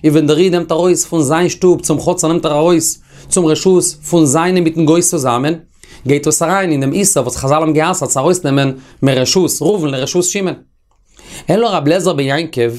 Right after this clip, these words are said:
ממו נפשך, מהי כוסובה? היא כוסובה דירה סובבת כוכבים שמו דירה, אפילו חד נמי ניצה,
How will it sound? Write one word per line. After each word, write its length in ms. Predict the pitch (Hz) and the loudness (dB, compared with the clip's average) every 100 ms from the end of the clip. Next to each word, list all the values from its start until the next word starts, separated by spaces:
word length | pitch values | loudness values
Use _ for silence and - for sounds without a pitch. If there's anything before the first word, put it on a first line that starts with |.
| 120 _ - | -12 _ -4
ממו 200 | 202 208 | -2 0
נפשך, 360 | 175 - 120 | -2 -4 -4
מהי 140 | 165 190 | -2 -2
כוסובה? 400 | - - 110 80 85 - _ - | -2 -2 -4 -4 -10 -20 _ -10
היא 160 | - 240 | -6 -4
כוסובה 380 | 165 - 160 151 | -4 -2 -2 -2
דירה 240 | 147 151 | 0 0
סובבת 280 | 147 156 151 | -2 -2 -4
כוכבים 320 | 147 151 151 | -4 -2 -2
שמו 260 | 147 156 147 | -2 0 0
דירה, 340 | 135 147 143 147 - _ _ | 2 2 0 -4 -12 _ _
אפילו 340 | 135 - 147 | -4 -2 -2
חד 200 | 143 147 139 | -2 -4 -2
נמי 260 | 156 208 | -4 -4
ניצה, 320 | 208 196 - | -4 -4 -4